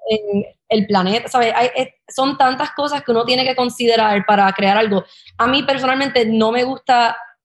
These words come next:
esto era algo que yo sentía en mis trabajos, que estaba creando basura.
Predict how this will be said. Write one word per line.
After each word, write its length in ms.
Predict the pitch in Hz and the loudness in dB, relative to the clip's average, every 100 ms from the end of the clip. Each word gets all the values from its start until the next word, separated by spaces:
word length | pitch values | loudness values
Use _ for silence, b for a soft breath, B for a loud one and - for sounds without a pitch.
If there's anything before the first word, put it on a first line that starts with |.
| _ | _
esto 200 | 247 240 | -6 0
era 60 | 262 | 2
algo 120 | 269 | 2
que 80 | 247 | 0
yo 60 | |
sentía 280 | 240 247 240 | 0 0 0
en 60 | 247 | -2
mis 120 | 247 | -2
trabajos, 260 | 226 226 226 | 0 2 0
que 80 | 214 | -2
estaba 240 | 208 196 | 0 0
creando 400 | 247 233 240 226 | 0 0 2 2
basura. 600 | 190 - 175 175 147 151 | 2 0 0 2 0 -2